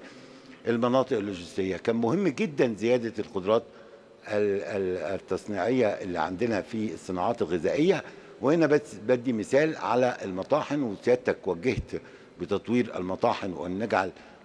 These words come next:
مصر كذلك، مع إننا بنستورد قمح، إنما نستطيع أن نضيف عليه قيمة مضافة، سواء في صناعة الدقيق أو صناعة منتجات المكرونة أو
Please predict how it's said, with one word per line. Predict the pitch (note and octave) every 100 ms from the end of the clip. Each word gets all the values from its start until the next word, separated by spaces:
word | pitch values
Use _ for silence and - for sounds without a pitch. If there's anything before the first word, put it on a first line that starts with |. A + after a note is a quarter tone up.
| -
مصر | A2+ - F2
كذلك، | - F2+ A2 G#2 E2+
مع | E2+ C2
إننا | G2+ B2+
بنستورد | F2 F2+ - A2 G2+ E2
قمح، | - G#2 - - - - - -
إنما | F#2 G#2+ G#2+
نستطيع | G2+ - F2+ A#2 A#2+ -
أن | G2+ G2
نضيف | F#2 F2 A#2 F2
عليه | F2 G#2+
قيمة | - A#2 G#2+ F2+
مضافة، | F2+ F2+ G#2 - F#2 - - -
سواء | - G2+ A2+ - -
في | A2 G#2 G2 - -
صناعة | - G2+ G#2+ F#2 -
الدقيق | F#2 D#2 F#2+ G#2 - -
أو | G#2+ A2+ F2 - -
صناعة | - F#2+ A2 G2 -
منتجات | D#2+ G2 E2+ E2+ G#2+ -
المكرونة | E2+ F2+ F2+ G2+ A2 F#2+
أو | - A2 G#2